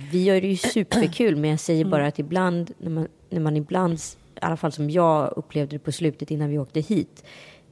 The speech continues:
Speaker 1: liksom sitter med fan och hans moster och trehundra kunder som vill olika saker och ungar som skriker och man bara, så, men vad är det jag
Speaker 2: Mm.
Speaker 1: håller på med?
Speaker 2: Ja.
Speaker 1: Vad är det jag håller på med?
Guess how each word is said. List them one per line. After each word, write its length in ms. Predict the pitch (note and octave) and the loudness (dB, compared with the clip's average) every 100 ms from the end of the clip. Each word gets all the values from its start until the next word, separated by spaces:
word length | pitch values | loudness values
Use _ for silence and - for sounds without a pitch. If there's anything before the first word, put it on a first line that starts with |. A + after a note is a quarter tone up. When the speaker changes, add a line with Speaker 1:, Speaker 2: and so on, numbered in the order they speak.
| - | -8
Speaker 1:
liksom 280 | D#3+ C#3 | -4 -2
sitter 380 | C3+ D#3 - - | -2 -4 -6 -4
med 120 | D3 | -2
fan 220 | C#3+ C#3+ C#3 | 0 0 0
och 60 | |
hans 100 | C3+ | 0
moster 340 | D3 C#3+ - D3+ | 0 -4 -2 -2
och 60 | C3 | 0
trehundra 380 | D3+ D3 C3+ | 0 2 0
kunder 380 | C3 D#3 C#3+ C#3+ | -2 -2 -2 -2
som 160 | D3 C#3+ | -2 0
vill 180 | C#3 C#3+ | 0 0
olika 320 | C#3 C3 C#3+ | -2 -2 -2
saker 420 | D3 C3+ - D3+ | 0 -2 -4 -2
och 180 | D3 E3+ | 0 0
ungar 220 | C#3+ D3+ | 0 -2
som 140 | D3 | -4
skriker 400 | C#3 D#3 D3 - D#3 | -4 0 -2 -2 -4
och 40 | |
man 120 | D3+ | -4
bara, 120 | D3 C#3 | -2 -4
så, 100 | C#3+ | -4
men 80 | C#3+ | -6
vad 100 | - | -6
är 200 | - D3+ | -4 -2
det 40 | D3 | 0
jag 20 | |
Speaker 2:
Mm. 160 | D3 C#3+ | 0 0
Speaker 1:
håller 160 | D#3 | -2
på 420 | E3+ - C4 A#3 - | -4 -2 0 2 -2
med? 220 | - - - - - | -8 -12 -12 -16 -12
Speaker 2:
Ja. 140 | - E3 | -6 -4
Speaker 1:
Vad 80 | - - - | -4 -6 0
är 300 | C4 C#4 G#3 | 2 4 2
det 80 | |
jag 100 | D#3 | 2
håller 200 | E3 G3 | 2 0
på 320 | A3 - C#4 G3 | -2 0 0 0
med? 240 | - F2+ | -6 -12